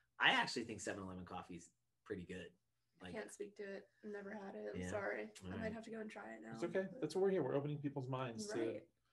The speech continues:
Speaker 3: you know, new experiences,
Speaker 2: Can't, I'm
Speaker 3: new
Speaker 2: a,
Speaker 3: romances.
Speaker 2: I'm a rise up gal.
Speaker 3: Yeah. You're a
Speaker 1: So
Speaker 3: rise
Speaker 1: anyway.
Speaker 3: up gal?
Speaker 2: I am.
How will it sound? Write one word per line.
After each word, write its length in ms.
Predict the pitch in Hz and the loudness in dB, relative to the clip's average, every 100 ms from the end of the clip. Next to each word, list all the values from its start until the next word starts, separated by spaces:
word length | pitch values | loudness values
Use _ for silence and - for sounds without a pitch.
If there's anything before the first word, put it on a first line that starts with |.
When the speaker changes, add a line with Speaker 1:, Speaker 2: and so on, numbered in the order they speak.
| _ - _ | _ -20 _
Speaker 3:
you 80 | 120 | -8
know, 60 | 120 | 0
new 160 | 127 | 2
experiences, 800 | 123 - 131 123 113 107 104 - _ _ _ | 2 0 -4 -4 -6 -8 -10 -14 _ _ _
Speaker 2:
Can't, 180 | 214 196 | -14 -12
I'm 80 | - | -4
Speaker 3:
new 100 | 123 | 0
Speaker 2:
a, 40 | 123 | 0
Speaker 3:
romances. 680 | 120 120 117 113 101 - - | 0 -2 -4 -6 -10 -10 -10
Speaker 2:
I'm 80 | 214 | -8
a 40 | |
rise 200 | 202 196 196 | -8 4 4
up 200 | 190 - | 4 -10
gal. 380 | 196 196 190 - _ | -12 -10 -10 -14 _
Speaker 3:
Yeah. 180 | 120 110 104 - - _ - _ _ _ _ | -2 -2 -6 -16 -20 _ -20 _ _ _ _
You're 80 | 156 | 2
a 40 | 156 | 8
Speaker 1:
So 80 | |
Speaker 3:
rise 80 | 160 | 10
Speaker 1:
anyway. 120 | 131 127 | 10 8
Speaker 3:
up 40 | |
gal? 220 | 139 131 - | 4 2 -2
Speaker 2:
I 60 | |
am. 340 | - 208 202 | -8 -6 -8